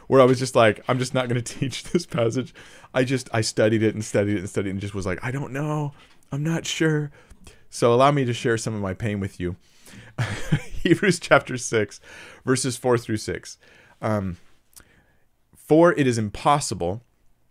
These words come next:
in the case of those who've been once enlightened, who've tasted the heavenly gift and have shared in the Holy Spirit and have tasted the goodness of the word of God and the powers of the age to come,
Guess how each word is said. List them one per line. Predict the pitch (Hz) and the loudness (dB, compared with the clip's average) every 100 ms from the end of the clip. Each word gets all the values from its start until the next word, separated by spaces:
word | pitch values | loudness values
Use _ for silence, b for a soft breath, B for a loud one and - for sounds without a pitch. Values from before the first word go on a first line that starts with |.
| _ _ _ _ - | _ _ _ _ -6
in | 131 | -2
the | 120 | -2
case | - - 117 95 - - | -4 -2 0 0 -6 -4
of | 117 | 0
those | 117 120 - | 4 2 2
who've | 117 | -4
been | 110 104 104 - | 0 0 -2 -6
once | 107 147 196 | -4 -2 -2
enlightened, | 175 139 123 90 110 - | -2 0 0 -2 -6 -6
who've | 113 - | -8 -6
tasted | - 135 - 135 | -6 -4 -2 -2
the | 131 | 0
heavenly | 131 131 | 0 -2
gift | 110 95 90 107 | -2 -2 -2 -6
and | |
have | 98 | -8
shared | - 113 123 | -4 0 0
in | 127 | -2
the | 110 | -2
Holy | 113 110 | -2 -4
Spirit | - 107 90 82 B B - | -4 -2 0 -2 B B -8
and | |
have | 107 - | -8 -4
tasted | 127 117 131 | -4 -4 -4
the | 107 | -6
goodness | 98 110 113 110 | -2 -2 -2 -6
of | 104 | -6
the | 98 | -4
word | 92 | -4
of | 95 | -6
God | 101 87 82 78 - B - | -4 -2 -2 -6 -10 B -10
and | 104 | -10
the | |
powers | - - 101 131 127 | -10 -2 2 2 0
of | |
the | 120 107 | 0 -2
age | 104 - | -2 -8
to | |
come, | - 101 85 80 | -8 -6 -4 -6